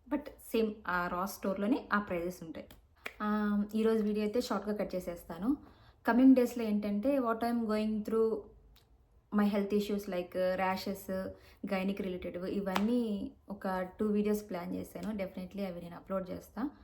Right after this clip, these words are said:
యూఎస్ఏలో ఎలా డీల్ చేస్తున్నాను, అసలు ఇక్కడ అపాయింట్‌మెంట్స్ ఎలా ఉంటాయి, వెయిటింగ్ టైమ్, ఇవన్నీ, ఆ, ఒక చిన్న పెద్ద ప్రాసెస్ అనమాట. అది అప్‌లోడ్,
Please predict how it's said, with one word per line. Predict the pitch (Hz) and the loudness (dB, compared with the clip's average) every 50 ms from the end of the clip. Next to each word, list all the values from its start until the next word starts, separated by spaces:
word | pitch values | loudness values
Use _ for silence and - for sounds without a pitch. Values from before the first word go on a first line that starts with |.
| - - - - - - - - | -20 -20 -20 -20 -20 -16 0 6
యూఎస్ఏలో | 247 269 294 302 285 294 - 269 254 | 10 10 12 10 10 8 8 8 8
ఎలా | 240 233 226 | 8 6 6
డీల్ | 214 214 220 214 202 | 4 2 2 0 2
చేస్తున్నాను, | 202 202 202 - - - 190 185 190 | 0 0 0 -2 -4 -6 -4 -4 -2
అసలు | 202 202 202 202 190 | -4 -4 -2 -4 -2
ఇక్కడ | - - 196 | 0 0 0
అపాయింట్‌మెంట్స్ | 190 190 - 214 220 214 214 208 202 202 - | 0 0 0 2 2 2 2 2 0 0 -2
ఎలా | 175 180 185 185 | -2 -2 -2 -2
ఉంటాయి, | 185 180 180 180 175 180 180 180 180 180 | -4 -6 -6 -6 -6 -6 -4 -6 -6 -4
వెయిటింగ్ | 180 180 190 196 - 190 190 185 | -2 -2 -2 -2 -4 -6 -6 -6
టైమ్, | - 175 165 170 175 180 | -6 -8 -8 -8 -6 -6
ఇవన్నీ, | 180 190 180 202 196 208 220 233 226 214 196 185 - - - - - - - - - - - - 170 | -6 -4 -2 0 0 0 2 2 0 0 -2 -2 -4 -6 -6 -10 -16 -20 -20 -20 -20 -20 -16 -12 -10
ఆ, | 170 175 175 170 170 - - | -8 -8 -8 -10 -10 -10 -12
ఒక | - 190 - - | -12 -10 -8 -6
చిన్న | 196 180 185 185 185 | -4 -4 -4 -4 -6
పెద్ద | 185 - 185 185 - 190 190 185 175 175 175 - - | -6 -6 -8 -6 -2 -2 -2 -2 -2 -4 -8 -6 -6
ప్రాసెస్ | 170 175 185 190 185 - - | -4 -4 -4 -4 -6 -8 -10
అనమాట. | 165 160 156 156 160 156 - 240 269 269 - - - - - - 180 | -12 -12 -12 -12 -10 -6 -6 -4 -4 -6 -8 -14 -20 -18 -10 -6 -4
అది | 180 180 | -4 -2
అప్‌లోడ్, | 190 180 - 196 202 196 - | -4 -4 -4 -4 -4 -4 -4